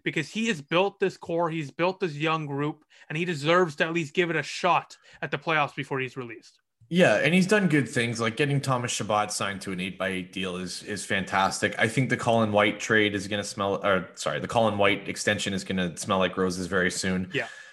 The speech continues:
Speaker 1: I would agree.
Speaker 2: Bra-, Brady Tkachuk's contract negotiation is gonna be telling. Um,
Speaker 1: Yes.
Speaker 2: and I think that'll
Speaker 1: Very
Speaker 2: play a
Speaker 1: much.
Speaker 2: big part in any of the off-season changes or lack thereof that the Senators make. Uh,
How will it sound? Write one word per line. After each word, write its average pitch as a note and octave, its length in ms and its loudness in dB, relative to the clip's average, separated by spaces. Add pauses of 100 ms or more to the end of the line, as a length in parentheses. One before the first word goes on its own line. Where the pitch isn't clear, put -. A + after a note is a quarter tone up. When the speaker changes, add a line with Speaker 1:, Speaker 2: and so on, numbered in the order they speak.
(100)
Speaker 1:
I D3+ 80 -4
would D#3+ 100 2
agree. C#3 200 0
Speaker 2:
Bra-, C3 380 4 (160)
Brady D3+ 340 4
Tkachuk's F3 480 2
contract A#2+ 540 0
negotiation G2+ 640 -2
is F2+ 120 -6
gonna F#2+ 160 -4
be F#2 100 -2
telling. E2 500 -4 (480)
Um, F#2 480 -2
Speaker 1:
Yes. C3+ 180 -2
Speaker 2:
and A2+ 100 2
I A2 100 6
think A#2+ 420 -2
that'll A2+ 280 4
Speaker 1:
Very A#2+ 100 -8
Speaker 2:
play A2+ 220 4
a G2+ 60 2
Speaker 1:
much. F2 100 -8
Speaker 2:
big G#2 260 -2
part G2 720 0
in F#2 220 -8
any G2+ 600 -6
of F2+ 360 -2
the F2+ 380 -4
off-season F#2 840 -2
changes F2+ 500 -6
or E2+ 160 -2
lack E2+ 360 -4
thereof F2 380 0
that E2+ 140 -10
the - 80 -10
Senators E2 480 -4
make. D2 340 -8 (500)
Uh, F2 200 -4